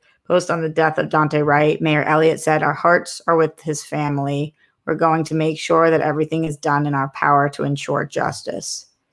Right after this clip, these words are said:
What I think is also so challenging for us is that there's no such thing as justice here. When,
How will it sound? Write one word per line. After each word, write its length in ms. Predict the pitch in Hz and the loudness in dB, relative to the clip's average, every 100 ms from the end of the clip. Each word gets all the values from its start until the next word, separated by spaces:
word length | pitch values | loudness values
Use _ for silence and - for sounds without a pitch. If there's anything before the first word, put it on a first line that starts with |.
| _ _ _ - - _ | _ _ _ -20 -20 _
What 100 | 202 | 4
I 60 | 208 | 6
think 240 | 226 240 | 6 4
is 280 | 247 - - - | 2 0 -16 -2
also 320 | 170 175 185 | 2 4 4
so 220 | 160 160 | 2 2
challenging 580 | 156 147 151 165 156 151 | 2 2 4 4 2 -2
for 160 | 147 143 | 0 2
us 260 | 151 147 | 2 0
is 180 | 151 156 | -4 -2
that 360 | 156 143 143 - _ _ _ _ _ _ _ _ _ _ _ _ _ _ _ - | 0 0 0 -6 _ _ _ _ _ _ _ _ _ _ _ _ _ _ _ -4
there's 240 | 190 180 | 0 2
no 200 | 190 196 | 2 2
such 480 | 190 - 202 202 - | 0 0 0 -2 -12
thing 260 | - 233 185 | -6 -4 -2
as 160 | 147 | -4
justice 480 | - 135 143 131 - | -4 -4 -4 -8 -8
here. 340 | 139 - - _ _ _ _ _ _ _ _ _ _ _ - | -8 -8 -12 _ _ _ _ _ _ _ _ _ _ _ -4
When, 320 | 214 208 | 0 0